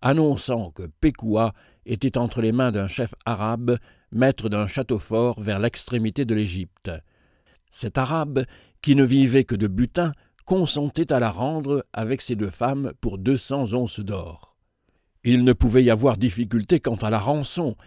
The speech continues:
et la princesse fut dans l'extase de la joie en apprenant que sa favorite vivait et pouvait lui être rendue moyennant un si modique sacrifice. Pour ne pas retarder d'un seul instant le bonheur de Pekua et le sien,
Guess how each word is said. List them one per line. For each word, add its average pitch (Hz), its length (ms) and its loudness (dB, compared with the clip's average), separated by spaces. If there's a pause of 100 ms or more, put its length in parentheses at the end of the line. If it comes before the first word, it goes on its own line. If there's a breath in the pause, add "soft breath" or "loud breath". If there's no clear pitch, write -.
(200 soft breath)
et 160 100 4
la 147 140 4
princesse 131 580 -4
fut 139 160 0
dans 127 160 2
l'extase 131 640 0
de 147 100 2
la 117 180 2
joie 120 380 -2 (400 soft breath)
en 123 120 0
apprenant 143 440 2
que 104 120 -8
sa 113 160 -4
favorite 123 460 4
vivait 117 480 2 (300 soft breath)
et 117 120 0
pouvait 139 320 4
lui 127 80 6
être 120 180 0
rendue 120 500 0 (140)
moyennant 117 540 0
un 113 120 0
si 113 220 -4
modique 104 320 -4
sacrifice. 92 840 -10 (880)
Pour 151 180 6
ne 147 120 6
pas 135 160 2
retarder 120 440 2
d'un 113 200 2
seul 113 240 -2
instant 107 460 -2
le 90 100 -2
bonheur 107 400 0
de 80 100 -8
Pekua 117 640 -2
et 131 60 2
le 113 100 0
sien, 120 360 -6